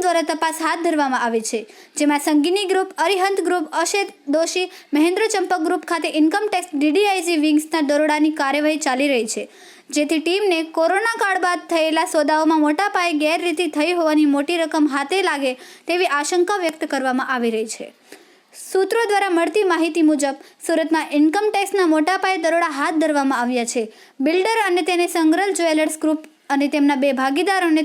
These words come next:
ત્યાંની રેડની કામગીરી હાથ ધરવામાં આવી છે. શહેર સહિતના અંદાજે ત્રીસ સ્થળે તપાસ હાથ ધરવામાં આવી છે અને હાલ રેડની કામગીરીમાં મોટી સંખ્યામાં અમદાવાદ અને સુરતના અધિકારીઓ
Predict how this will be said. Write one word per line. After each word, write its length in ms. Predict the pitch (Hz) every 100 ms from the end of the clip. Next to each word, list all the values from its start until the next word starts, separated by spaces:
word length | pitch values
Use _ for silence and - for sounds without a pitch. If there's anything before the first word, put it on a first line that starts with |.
| 320
ત્યાંની 340 | 302 294 302
રેડની 420 | 302 330 359 359 349 - -
કામગીરી 420 | 320 330 330 381 320
હાથ 180 | 294 330 320
ધરવામાં 340 | 294 247 220
આવી 220 | 226 214 -
છે. 80 | 226 - - - _ -
શહેર 260 | 311 330 370 381
સહિતના 420 | 359 381 349 330
અંદાજે 280 | 320 339 339 311
ત્રીસ 220 | 392 440
સ્થળે 260 | 427 359 359
તપાસ 340 | 339 320 349 349
હાથ 180 | 330 330
ધરવામાં 380 | 320 302 269 254 240
આવી 180 | 240 233
છે 120 | 226 - _ - - -
અને 120 | 277 294 277
હાલ 260 | 285 269
રેડની 340 | 285 285 294 294
કામગીરીમાં 560 | 269 285 302 294 294 294
મોટી 260 | 311 403 415
સંખ્યામાં 440 | 403 381 381 370 311
અમદાવાદ 500 | 320 381 415 392 339
અને 120 | 339 330
સુરતના 420 | 339 330 339 330
અધિકારીઓ 480 | 277 320 349 339 359